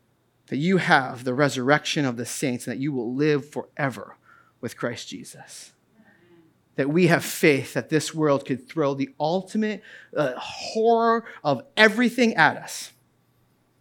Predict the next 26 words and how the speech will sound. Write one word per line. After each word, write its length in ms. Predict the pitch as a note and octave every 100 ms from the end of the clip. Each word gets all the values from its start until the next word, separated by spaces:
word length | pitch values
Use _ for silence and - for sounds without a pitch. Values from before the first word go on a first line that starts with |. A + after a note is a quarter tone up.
| _ _ _ _ _ _ _ _ _ _
We 240 | C3 F3
die, 520 | F3+ F3 B2 C3 - - _ _ _ _ _ _ _
but 80 | C3
we 100 | C3
die 380 | B2 C3+ B2+ C3
as 160 | B2+ -
people 480 | C3+ - A#2 G#2+ _
with 320 | - A#2 - - _ _ _
hope 400 | - - A2+ -
that 120 | A2+
we 220 | B2+ C3+
will 260 | C3+ B2+ B2
live 400 | B2 A2 G#2+ - _ _ _ _
forever. 600 | - A#2 A2+ A2+ B2+ - _ _ _ _ _ _ _ _ _
We 60 | D#3
have 100 | C3
nothing 480 | C#3+ C3+ F#2+ - - _ _ _ _
to 100 | -
worry 220 | C#3+ A#2+ A2+
about. 320 | C#3 - - - - _ _ _ _ _ _ _ _ _ _ -
So 60 |
can 140 | D#3+ F#3
we 100 | F#3
trust 400 | - A3+ - -
Jesus 520 | G3 G3 C#3+ C3+ -
when, 340 | D#3+ D3 C#3